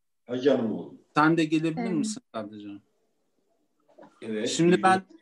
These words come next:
Speaker 2: ben şeyden bahsetmek istiyorum. Ee, Avukat Şerife Özkan, e, bir avukat olarak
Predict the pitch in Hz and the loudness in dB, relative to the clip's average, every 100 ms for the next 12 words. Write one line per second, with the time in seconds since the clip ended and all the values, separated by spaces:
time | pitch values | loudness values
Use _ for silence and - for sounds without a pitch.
0 | _ 170 - 175 175 196 196 170 151 156 | _ -16 -6 -2 0 0 0 -2 -2 -8
1 | - 143 135 - 139 135 175 185 _ _ | -14 -14 -16 -16 -10 -8 -8 -14 _ _
2 | _ 135 135 131 131 127 131 - _ _ | _ -10 -6 -6 -6 -8 -12 -16 _ _
3 | _ _ _ _ _ _ _ _ _ _ | _ _ _ _ _ _ _ _ _ _
4 | - 151 143 170 165 165 156 175 170 160 | -8 -8 -2 -4 -2 -6 -6 -6 -6 -8
5 | - 160 151 _ _ _ _ _ _ _ | -4 -4 -4 _ _ _ _ _ _ _
6 | - 131 135 131 135 165 147 147 175 165 | -10 -4 -4 -4 -4 -4 -4 -2 -2 -2
7 | 151 147 139 131 | -2 0 -2 -4